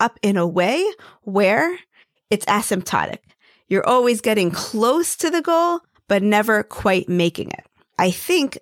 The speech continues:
that the way to navigate this really difficult type of relationship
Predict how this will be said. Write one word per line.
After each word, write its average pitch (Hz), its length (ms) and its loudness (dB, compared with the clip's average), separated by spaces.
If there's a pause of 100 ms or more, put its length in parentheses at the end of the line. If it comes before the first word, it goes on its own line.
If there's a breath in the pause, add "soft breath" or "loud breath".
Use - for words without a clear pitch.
that 180 380 0 (100)
the 247 120 0
way 214 140 2
to 185 100 0
navigate 190 720 0 (400)
this 190 560 -2
really 233 340 2
difficult 196 500 -2
type 185 240 -2
of 180 160 -2
relationship 208 760 -4